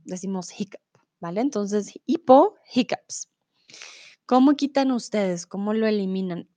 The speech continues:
Por ejemplo, yo no tengo hipo muy a menudo, pero a veces tengo hipo,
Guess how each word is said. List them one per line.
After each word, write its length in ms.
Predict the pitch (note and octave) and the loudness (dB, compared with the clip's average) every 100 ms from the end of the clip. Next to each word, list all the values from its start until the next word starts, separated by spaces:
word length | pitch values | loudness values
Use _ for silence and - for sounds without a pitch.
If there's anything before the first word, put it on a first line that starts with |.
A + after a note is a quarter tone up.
| _ | _
Por 140 | G3+ | -2
ejemplo, 360 | G#3 G#3+ A3+ C4+ | 0 0 2 2
yo 320 | C4 A#3+ D4 G4+ | 4 2 0 0
no 220 | C4 A3 | -2 -4
tengo 440 | - G#3+ A3 A#3 G#3+ | -4 -4 -2 -2 -2
hipo 420 | G3 G3 A3 A3 | -4 -4 -2 0
muy 340 | G#3+ G3+ G3+ | -2 -4 -2
a 60 | G#3+ | -2
menudo, 580 | G#3+ F#3 F3 G#3 A4+ _ _ _ _ _ _ | -2 -4 -6 -4 -6 _ _ _ _ _ _
pero 220 | - C4 B3+ | 2 6 6
a 80 | |
veces 440 | A#3+ A3+ A#3+ D4 - | 4 2 0 -2 -2
tengo 360 | A3 A3 A3 - | -6 -2 -4 -4
hipo, 760 | A3 G3 - G#3+ G#3+ G3 F3+ | -6 -8 -2 0 0 -2 -4